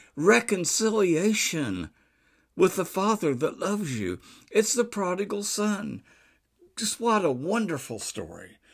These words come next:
The prodigal come, uh, son came home so full of fear that his father would reject him.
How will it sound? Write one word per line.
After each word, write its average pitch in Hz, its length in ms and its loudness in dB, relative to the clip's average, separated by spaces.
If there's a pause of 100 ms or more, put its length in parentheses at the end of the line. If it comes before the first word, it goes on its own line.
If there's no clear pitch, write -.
(160)
The 185 100 2
prodigal 214 560 0
come, 190 360 -2 (280)
uh, 160 260 2
son 208 380 2
came 208 240 0
home 185 260 -4 (200)
so 247 360 4
full 208 520 -4
of 123 140 -4
fear 151 760 -4 (880)
that 147 160 0
his 160 160 -2
father 165 340 -2
would 151 220 -6
reject 151 420 -10
him. 98 240 -12